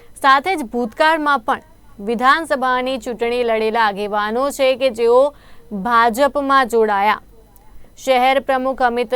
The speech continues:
શાહની ઉપસ્થિતિમાં તેમણે પણ કેસરીઓ ધારણ કર્યો છે. એટલે અત્યારે પણ જ્યારે લોકસભાની ચૂંટણીની જાહેરાત થઈ ચૂકી છે, તારીખ આવી ગઈ છે, હજુ પણ આજે ભરતી મેળો યથાવત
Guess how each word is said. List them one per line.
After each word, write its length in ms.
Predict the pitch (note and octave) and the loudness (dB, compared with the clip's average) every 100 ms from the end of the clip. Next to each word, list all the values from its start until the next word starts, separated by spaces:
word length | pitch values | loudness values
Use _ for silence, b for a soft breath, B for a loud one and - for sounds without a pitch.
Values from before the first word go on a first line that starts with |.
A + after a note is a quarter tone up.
| A#3+ | -4
શાહની 420 | B3 A#3 B3 B3 | -2 -4 -4 -2
ઉપસ્થિતિમાં 800 | A#3 B3 B3 C4 A#3 B3 B3+ B3+ | -2 0 -2 -4 -8 -4 -4 -4
તેમણે 300 | A#3+ A3 A3+ | -4 -4 -6
પણ 300 | A3 A#3+ A#3+ | -6 -6 -4
કેસરીઓ 540 | A#3+ A#3 A3+ A#3 A3+ B3+ | -2 -4 -2 -4 -2 -2
ધારણ 400 | B3 A#3 A#3+ C4 | -2 -2 -2 -4
કર્યો 300 | C4+ C4+ C#4 C#4+ | -4 -2 -2 -2
છે. 120 | E4 | -6
એટલે 240 | E4+ F4 F4 | -6 -4 -4
અત્યારે 500 | A#3+ A3 B3+ B3 B3 | -6 -2 0 2 0
પણ 340 | A#3+ B3+ A#3+ A3 | 0 -4 -6 -4
જ્યારે 240 | A#3 A3 | -4 -4
લોકસભાની 480 | A3 A3+ A#3 A3+ A3 A3+ | -6 -6 -6 -6 -6 -8
ચૂંટણીની 500 | A3+ A3 G#3+ G#3+ G#3+ | -8 -8 -6 -6 -6
જાહેરાત 380 | G#3 G#3 G#3 G#3 | -6 -6 -6 -4
થઈ 160 | A#3 | -6
ચૂકી 300 | A3 A3+ A3+ | -6 -8 -8
છે, 160 | G#3 A3+ | -6 -8
તારીખ 380 | A3 A3 A#3 B3 | -4 -4 -2 -2
આવી 240 | C4 B3 | -4 -4
ગઈ 200 | A#3 A#3+ | -6 -6
છે, 160 | A#3 C4 C4 B B B | -4 -4 -6 B B B
હજુ 260 | A#3+ B3+ | 0 0
પણ 200 | D4+ E4 | -2 -2
આજે 200 | D#4 D4+ D4+ | -2 -2 -4
ભરતી 420 | G#3+ G#3 G#3 D4+ | -4 -6 -4 -4
મેળો 380 | C#4+ B3 A3+ B3+ | -2 -4 -2 0
યથાવત 640 | A#3+ G#3+ A#3 A3+ A3 A3+ | -2 -4 -4 -4 -2 -4